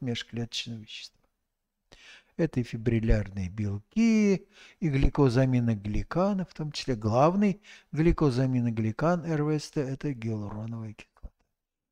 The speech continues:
Фибриллогенез. Об этом мы уже говорили. Сборка волокон. Они способны к перемещению.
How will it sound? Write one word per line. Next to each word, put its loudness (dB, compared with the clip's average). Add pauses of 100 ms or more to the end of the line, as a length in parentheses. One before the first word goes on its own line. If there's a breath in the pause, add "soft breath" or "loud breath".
(220)
Фибриллогенез. 4 (840)
Об -4
этом 0
мы -2
уже -4
говорили. 0
Сборка -2
волокон. -6 (1700)
Они 6
способны 6
к -8
перемещению. 2